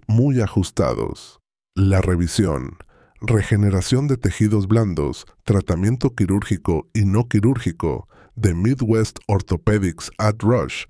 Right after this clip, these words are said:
describe con detalle cómo encajan los productos de Orthobiologics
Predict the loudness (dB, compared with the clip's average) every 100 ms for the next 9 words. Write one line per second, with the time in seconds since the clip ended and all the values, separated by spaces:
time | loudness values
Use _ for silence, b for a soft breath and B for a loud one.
0 | b b 0 0 2 0 0 0 0 0
1 | 0 0 0 0 -2 B B B 0 2
2 | 0 -2 -2 -2 0 0 0 -2 -2 -2
3 | 0 -2 -2 0 0 2 0 0 0 0
4 | 0 2 0 0 -2 -4